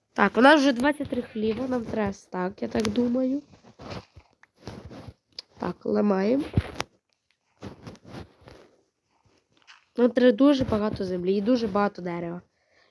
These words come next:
Якраз зараз все добре. О, та знов пшениця. Так, давайте переробимо пшеницю. Де? Перше, що переробимо, це дерево. І далі пшеницю.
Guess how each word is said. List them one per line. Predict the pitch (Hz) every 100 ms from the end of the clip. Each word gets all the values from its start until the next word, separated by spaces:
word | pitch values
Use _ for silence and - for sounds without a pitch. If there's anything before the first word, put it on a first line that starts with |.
| -
Якраз | 220 240 254
зараз | 214 208 196
все | - 208
добре. | 254 294 285 277 -
О, | 214 196
та | 175 185
знов | 185 233 233
пшениця. | - - 170 175 - _ _ _ 165 165 170 170 170 170 165 165 156 156 _ - - - _ - - -
Так, | - 190
давайте | 202 262 254
переробимо | - 240 240 226 202 190 208
пшеницю. | - - 240 247 269 - 339 330 _ _ _ _ - - - -
Де? | 190 185 - _ _ - - -
Перше, | 269 262 254
що | -
переробимо, | - 226 247 247 220
це | - 196
дерево. | 262 330 320 311 302 - - - - - _ _ _ _ _ _ - -
І | 233
далі | 233 277 254
пшеницю. | 233 - - 214 190 208 220 - 339